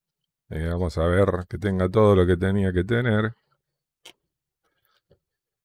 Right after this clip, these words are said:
Lo voy a abrir despacito porque ya me veo que no funciona como debería, lo tengo que devolver. Bueno, acá están. Son los Mechanics Impact.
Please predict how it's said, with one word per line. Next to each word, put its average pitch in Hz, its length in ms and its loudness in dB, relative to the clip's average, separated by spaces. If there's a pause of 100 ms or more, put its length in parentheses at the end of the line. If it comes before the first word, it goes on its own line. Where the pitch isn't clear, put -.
(1200)
Lo 123 140 -4
voy 139 80 4
a 131 60 4
abrir 127 220 2
despacito 113 680 0
porque 95 260 0
ya 113 180 -4
me 107 100 0
veo 107 240 4
que 95 240 -4 (720)
no 107 140 -4
funciona 104 480 -2
como 95 200 0
debería, 98 360 2
lo 82 100 -2
tengo 85 240 -2
que 82 60 -2
devolver. 90 460 2 (160)
Bueno, 101 220 -6
acá 113 140 0
están. 98 360 -4
Son 113 220 -4
los 95 120 -2
Mechanics 117 640 -2
Impact. 123 520 -2